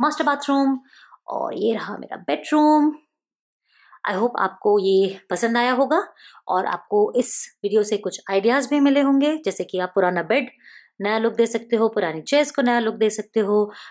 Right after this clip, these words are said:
विंटर्स में अपने रूम को कोजी कर सकते हो अच्छी सी बेडिंग करके, and, uh, प्लांट्स को आप बास्केट्स में डालिए, it looks really nice। So I hope आपको सारी चीज़ें पसंद आई होंगी गाइस।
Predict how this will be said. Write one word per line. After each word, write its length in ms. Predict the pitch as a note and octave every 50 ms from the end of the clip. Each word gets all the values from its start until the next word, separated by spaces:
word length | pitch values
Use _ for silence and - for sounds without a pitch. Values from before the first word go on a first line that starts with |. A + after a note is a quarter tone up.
| - - F#3+
विंटर्स 320 | G3 G3+ G3 G#3+ G#3 G3
में 100 | G#3 G#3
अपने 220 | G3 G3 G3+ F#3+ F#3+
रूम 160 | G3 G3 F#3
को 120 | G3+ G#3+
कोजी 320 | G#3 - A3+ G#3+ G#3 A#3+ A#3
कर 120 | A#3+ A3
सकते 300 | A3 - G#3+ - - A3+
हो 160 | G#3 G3+ G#3+ A3+ A3 -
अच्छी 200 | G#3+ - - A3
सी 140 | G3+ - A3
बेडिंग 400 | G3+ E3 F#3 F#3 G3 B3+ B3+ A#3+ B3 - _ _ _
करके, 400 | - G#3+ G3+ G3 G3 G#3+ G3+ G3+ G#3 G3+ G3+ - - - - - - - -
and, 520 | F3+ F3 F3 F3 F3 F3 E3+ E3+ - -
uh, 180 | F#3 F3 E3+ E3+ E3+
प्लांट्स 300 | - B3+ B3 B3+ B3+ A#3+
को 200 | - - F#3 E3+ E3+
आप 220 | D#3+ D#3+ - _ - E3+ D#3+ D#3+ D#3+
बास्केट्स 320 | G3+ A#3+ A#3+ - C#4 - -
में 100 | C4+ C4
डालिए, 300 | B3 A#3 A3 G#3+ A3+ A3 A3
it 60 | G#3
looks 200 | E3+ - - -
really 200 | D#3+ E3 D#3+ D#3+ E3+ G3+
nice। 380 | B3+ C#4 C#4 C4+ C4+ C4 C4 - - - - - - _ -
So 120 | - B3+
I 80 | C#4 C#4+ C4+
hope 180 | D#4+ E4+ E4 - A#3+
आपको 460 | A#3+ A#3+ - _ _ - A#3+ A#3 A#3+
सारी 520 | A#3 - - - A3+ G#3+ G#3+ G#3+ G#3+ G#3+ G#3+
चीज़ें 400 | - G#3+ F#3 E3+ F3+ E3+ E3+ -
पसंद 340 | D#3+ - - D#3 D3+ - - -
आई 160 | A#3 C4 C4+
होंगी 300 | C4 C4+ C4+ C4 C4 B3+
गाइस। 600 | A3+ B3+ B3 B3+ B3+ B3+ C4 C4 C4 B3+ -